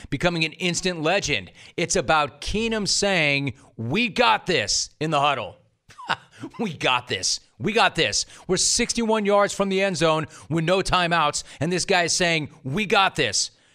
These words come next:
Joe Montana pointing out John Candy in the stands. Cannot believe how clutch that was. And then he had the brass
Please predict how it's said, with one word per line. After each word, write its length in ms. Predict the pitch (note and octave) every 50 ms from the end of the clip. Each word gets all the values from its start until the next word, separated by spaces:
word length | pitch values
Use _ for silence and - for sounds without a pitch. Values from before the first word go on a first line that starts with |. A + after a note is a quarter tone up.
| _ _
Joe 300 | - - - F#3 G3+ A3
Montana 840 | A3+ A3+ A3 G#3+ G3+ F3+ - - F3 F3 F3 E3+ E3+ E3+ F3 D#3 - - - - -
pointing 340 | - - F3 F3+ F3 E3 E3
out 180 | E3+ E3+ C#3+ A#2
John 440 | - - C#3+ D#3 E3 E3 E3 D#3
Candy 580 | A#2 - - D3+ D#3 E3 E3 D#3+ D#3+ D#3+ D3+ D#3
in 80 | D#3 D#3
the 80 | C#3+
stands. 580 | - - - D3+ D#3 D#3+ D3+ C3 A#2+ A2 - - - - - - -
Cannot 300 | F#3 E3+ D#3+ D#3 D3 -
believe 220 | D#3 D#3 D3 A#2+
how 120 | D3 C#3+
clutch 340 | B2+ - - D3 C#3+ A#2+ -
that 200 | D3+ C#3 B2 A#2
was. 400 | B2 B2+ B2 G#2+ F#2 F2 - - _ _ _ - - - - -
And 160 | C#3+ C#3 C#3
then 140 | D#3+ F#3 G#3+
he 80 | A3+ G#3+
had 200 | F#3+ F3 D#3 A2+
the 80 | B2+
brass 640 | G#2 E2+ - C3 D3 D#3 D3 C3 A2+ G#2+ - -